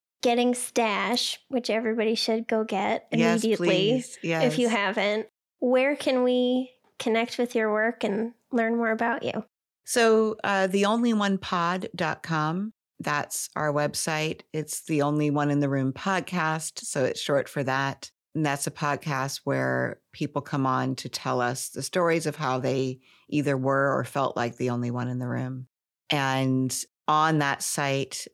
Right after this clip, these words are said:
Speaker 2: is all my socials, my bio, pictures of me, pictures of me and Scott, all of our podcast episodes,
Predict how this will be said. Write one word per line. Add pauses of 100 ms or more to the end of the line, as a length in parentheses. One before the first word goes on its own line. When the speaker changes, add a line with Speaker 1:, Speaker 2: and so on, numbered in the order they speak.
(100)
Speaker 2:
is
all
my
socials,
my
bio,
pictures
of
me,
pictures
of
me
and
Scott, (220)
all
of
our
podcast
episodes,